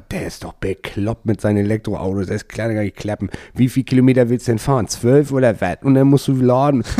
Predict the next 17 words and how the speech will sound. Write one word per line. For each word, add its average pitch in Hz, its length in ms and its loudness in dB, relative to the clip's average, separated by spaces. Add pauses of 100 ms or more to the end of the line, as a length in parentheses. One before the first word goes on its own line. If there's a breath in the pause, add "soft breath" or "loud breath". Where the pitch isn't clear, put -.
Was 147 180 0
passiert, 139 340 2
wenn 143 120 6
du 147 80 8
liegen 147 260 4
bleibst?“ 139 320 6
und 127 60 0
so. 113 160 0 (240 loud breath)
Diese 160 160 0
ganzen 202 260 0
Sprüche 123 380 2
höre 113 100 6
ich 123 80 6
mir 127 220 6
immer 175 160 4
noch 87 160 0
an. 82 220 -10